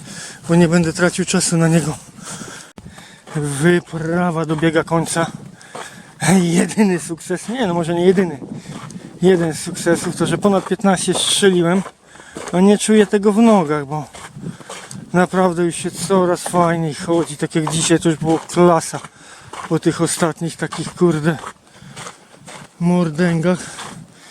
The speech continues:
I co, fotopułapeczka jedyna, taka ciekawa obserwacja, znalezisko, ale uspokajam, została, nie zmieniła właściciela.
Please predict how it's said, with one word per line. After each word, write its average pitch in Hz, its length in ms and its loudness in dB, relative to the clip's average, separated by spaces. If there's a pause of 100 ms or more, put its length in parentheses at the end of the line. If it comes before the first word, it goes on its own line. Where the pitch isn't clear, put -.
(440)
I 320 80 -4
co, 170 280 0
fotopułapeczka - 1040 -2
jedyna, 170 480 0
taka - 320 -6
ciekawa 170 460 -2
obserwacja, 175 920 0
znalezisko, 180 800 0 (540)
ale 170 320 4
uspokajam, 170 680 -2
została, 160 540 -2 (720)
nie 175 220 6
zmieniła 180 540 4
właściciela. 160 680 -8